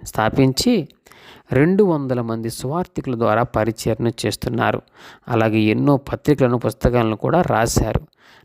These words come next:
నా గమ్యం అనే పుస్తకమును పదిహేడు లక్షల యాభై వేల కాపీలు ముద్రించారు. అలాగే అనేకమైన పుస్తకాలు రాసి ప్రచురించారు. పంతొమ్మిది వందల తొంభై మూడు నాటికి లెక్కల ప్రకారం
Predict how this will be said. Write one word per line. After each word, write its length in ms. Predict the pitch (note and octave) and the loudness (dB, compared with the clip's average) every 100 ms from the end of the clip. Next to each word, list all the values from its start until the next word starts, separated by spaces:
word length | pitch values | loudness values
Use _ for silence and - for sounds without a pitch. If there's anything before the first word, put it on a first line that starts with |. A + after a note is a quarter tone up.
| - | -6
నా 140 | C#3 | -2
గమ్యం 520 | C#3 B2 C#3 F3 G3 F#3 | -2 0 -2 0 -2 -4
అనే 380 | - C3 C3+ A#2+ | -4 -2 0 -2
పుస్తకమును 680 | C3+ A#2 - - - A#2+ A#2 | -4 -8 -8 -6 -6 -4 -4
పదిహేడు 500 | B2+ - G#2+ A#2 A2+ | -4 -2 -2 0 0
లక్షల 340 | G#2+ G#2+ - G#2 | 0 -2 -4 -4
యాభై 360 | G2+ G#2 A2+ | -2 -2 -4
వేల 200 | G#2+ A2 | -6 -8
కాపీలు 600 | - A2 D3+ F3 C#3 E3 | -4 -2 0 0 0 0
ముద్రించారు. 720 | A3 A#2 A2+ A2+ G#2+ G#2+ A2 - _ _ _ _ _ _ _ - _ - | -2 -2 -2 -2 0 -2 -4 -8 _ _ _ _ _ _ _ -20 _ -4
అలాగే 520 | A2 A2+ G#2+ A2+ G#2+ - - - - | 0 0 0 -2 -6 -8 -18 -12 -4
అనేకమైన 640 | C3 G3+ A3 F#3 D3+ A#2+ | 2 4 4 0 -2 -4
పుస్తకాలు 540 | A#2+ - A#2+ A2+ G#2+ G#2+ | -8 -10 -8 -6 -4 -4
రాసి 420 | G#2+ - D3+ G#3 _ | -6 -6 -8 -8 _
ప్రచురించారు. 680 | A2 - G#2+ G#2 - A2 - _ _ - - - _ - | -4 -2 -4 -4 -4 -4 -6 _ _ -20 -20 -20 _ -4
పంతొమ్మిది 400 | A2+ A2 A2+ A#2 | -2 0 2 2
వందల 140 | A2+ | 2
తొంభై 400 | A2+ A#2 A2+ B2 | 0 -2 0 2
మూడు 260 | A#2+ A#2 A#2+ | 2 0 -2
నాటికి 460 | A2+ B2+ D3+ - B2 | -2 -2 -2 -4 -4
లెక్కల 380 | A2 - F3 | -4 -6 -4
ప్రకారం 560 | D#3+ - A2+ A2 G#2+ G#2+ | -2 -2 -2 0 0 -4